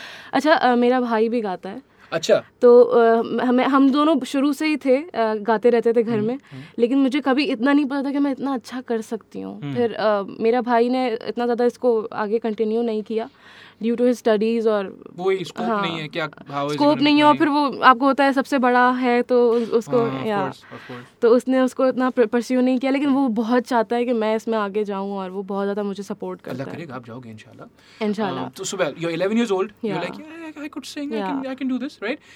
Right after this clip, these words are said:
Speaker 2: And then page आपने कब बनाया?
Speaker 1: अ,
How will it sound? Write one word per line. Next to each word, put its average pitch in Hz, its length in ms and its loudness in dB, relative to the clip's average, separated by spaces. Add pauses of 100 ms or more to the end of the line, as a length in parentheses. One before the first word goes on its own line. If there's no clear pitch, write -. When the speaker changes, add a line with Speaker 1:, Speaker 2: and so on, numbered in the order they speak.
(240)
Speaker 2:
And 190 200 -6
then 214 260 -4 (800)
page 220 260 -4
आपने 208 220 -4
कब 208 160 -10
बनाया? 185 240 -14 (1000)
Speaker 1:
अ, 202 400 -10